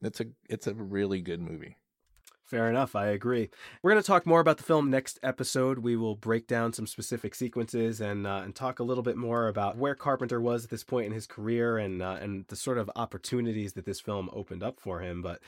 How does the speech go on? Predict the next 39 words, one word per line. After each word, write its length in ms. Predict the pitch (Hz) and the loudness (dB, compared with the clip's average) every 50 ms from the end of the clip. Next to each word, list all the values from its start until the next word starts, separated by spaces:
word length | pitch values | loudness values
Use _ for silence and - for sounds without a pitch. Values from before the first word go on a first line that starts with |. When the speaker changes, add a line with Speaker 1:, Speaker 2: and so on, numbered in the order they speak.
| - - - - - | -18 -18 -18 -12 -4
Speaker 2:
yeah, 300 | - 135 180 220 165 104 92 | 0 2 2 2 2 0 0
I 60 | 95 | -2
mean, 160 | 110 120 120 | -2 0 0
it's, 200 | 120 113 - - - | -2 -2 -4 -6 -8
it's 260 | 135 131 - - - | -8 -8 -6 -4 -2
a 240 | 127 117 110 110 - | 0 2 2 2 0
film 280 | - - - 151 151 165 | 0 0 0 0 2 0
that 100 | 156 113 | 0 -2
works 240 | 127 139 139 - - | -2 -2 -4 -2 -2
on 140 | 143 135 123 | 0 0 0
a 40 | |
lot 280 | 117 110 110 110 117 120 | 0 2 2 2 2 2
of 80 | 120 110 | 0 0
different 320 | 117 110 - 110 101 104 | -2 -4 -4 -4 -4 -4
levels. 280 | 117 120 110 92 85 - - - - - | -2 -4 -4 -6 -8 -10 -12 -14 -8 -4
I 80 | - 156 | -4 -2
say 220 | - - 196 190 | 0 0 2 2
a 80 | 175 147 | 4 6
lot, 240 | 131 127 117 104 - | 6 6 6 4 2
you 100 | 131 131 | 0 0
know, 100 | 113 110 | 0 2
you 140 | 110 123 131 | 2 0 0
can 140 | - 139 | 0 0
watch 240 | 131 127 131 131 - | 0 0 0 0 0
movies 440 | 131 127 127 120 123 117 110 107 - - | -2 0 0 0 2 0 0 0 -2 -4
on 340 | - 110 101 101 101 98 - | -4 -2 -2 -2 -2 -4 -4
easy 320 | - 147 139 135 131 135 131 | -4 -2 -2 0 0 0 2
mode, 320 | 120 120 120 120 120 117 | 4 4 4 4 4 2
medium 380 | 110 110 117 117 113 120 117 110 | 2 0 0 2 2 2 2 2
mode, 260 | 110 110 110 107 90 | 2 2 0 0 -2
and 80 | 82 - | -4 -2
hard 320 | - 131 131 127 117 104 | 2 4 4 4 4 2
mode. 260 | 92 87 87 85 82 | -2 -6 -6 -6 -6
It's 140 | 85 - - | -8 -4 -4
like 160 | 113 104 - | -2 -2 -2
a 40 | 107 | -2
video 380 | 104 123 127 131 117 95 85 87 | 0 0 2 2 2 0 -2 -4
game. 280 | 101 98 87 80 90 | -4 -6 -6 -8 -8
So 240 | - - 110 95 92 | -6 -6 -4 -4 -4